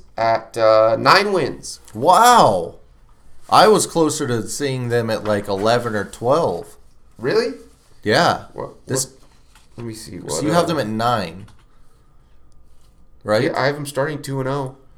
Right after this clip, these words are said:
Speaker 2: Ten wins from Vegas. Uh, I had them at ten. So we have, we have the over. Rich had them at twelve. Um, yeah, I felt like it was gonna be way over.
Speaker 1: Yeah, I had some. I lost in there. I, I think Seattle wins. Um,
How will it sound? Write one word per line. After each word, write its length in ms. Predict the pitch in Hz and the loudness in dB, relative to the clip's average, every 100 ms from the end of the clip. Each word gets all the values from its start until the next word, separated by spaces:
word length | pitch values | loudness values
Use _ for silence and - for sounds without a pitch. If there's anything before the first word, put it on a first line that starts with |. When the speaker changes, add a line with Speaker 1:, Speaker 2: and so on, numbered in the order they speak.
| - - - | -20 -20 -20
Speaker 2:
Ten 460 | - 151 170 175 | -6 -2 -2 -2
wins 380 | 147 139 139 135 | -2 -2 -2 -6
from 240 | - 120 107 | -6 -8 -4
Vegas. 680 | 113 110 92 101 - - - - - - - - - - - - | -2 -2 -4 -6 -8 -12 -16 -20 -20 -20 -20 -20 -20 -20 -20 -6
Uh, 60 | 104 | -2
I 260 | 101 90 | 0 0
had 120 | 107 104 | -2 -4
them 100 | 92 | -8
at 100 | - | -10
ten. 300 | 92 95 107 | -10 -10 -14
So 160 | - 107 | -10 -8
we 140 | 113 | -4
have, 300 | 120 113 107 | -2 -2 -2
we 80 | 117 | -4
have 100 | 131 | -4
the 120 | 120 | -4
over. 400 | 90 117 107 117 | -4 -6 -6 -6
Rich 220 | 113 113 | -6 -6
had 100 | 120 | -4
them 100 | 110 | -4
at 100 | 101 | -6
twelve. 500 | - 110 107 113 117 - - - - _ | -10 -2 0 0 -6 -18 -20 -20 -20 _
Um, 440 | 101 104 98 95 - - - | -6 -4 -6 -10 -14 -20 -12
yeah, 160 | 98 87 | -8 -6
I 100 | 107 | -6
felt 220 | 127 98 | -4 -6
like 100 | 90 | -6
it 80 | 92 | -10
was 100 | 90 | -14
gonna 140 | 92 | -16
be 120 | 90 | -18
way 140 | - - | -18 -18
over. 180 | - - - - - _ - - - | -18 -20 -20 -20 -20 _ -20 -18 -2
Speaker 1:
Yeah, 220 | 175 175 | 2 4
I 40 | |
had 200 | 156 156 | 4 0
some. 400 | 143 143 135 135 - - - - - - - _ - - - - - | 0 -4 -4 -6 -14 -20 -20 -20 -20 -20 -20 _ -20 -20 -20 -20 -8
I 160 | 98 | 0
lost 360 | 117 120 131 135 | 4 6 4 2
in 80 | 135 | 2
there. 140 | 135 | 4
I, 60 | 131 | 4
I 100 | 131 | 2
think 340 | 110 123 131 | 0 0 -2
Seattle 540 | 135 - 127 123 135 123 | -4 -2 2 4 4 2
wins. 680 | 123 131 135 135 135 - - - - - - | 0 0 0 -4 -6 -10 -14 -20 -18 -12 -8
Um, 380 | 107 - - | -8 -8 -10